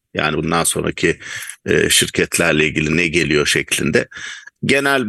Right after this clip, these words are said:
olarak ama şuna bakmak gerekecek. Bir her noktada, e,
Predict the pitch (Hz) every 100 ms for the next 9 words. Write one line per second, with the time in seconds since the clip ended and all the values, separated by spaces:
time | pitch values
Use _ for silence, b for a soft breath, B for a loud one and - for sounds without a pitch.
0 | 101 - 120 117 113 117 120 113 - 131
1 | 113 101 - 92 90 - 85 - 76 127
2 | - - - 107 131 120 107 95 - 98
3 | 87 123 - - _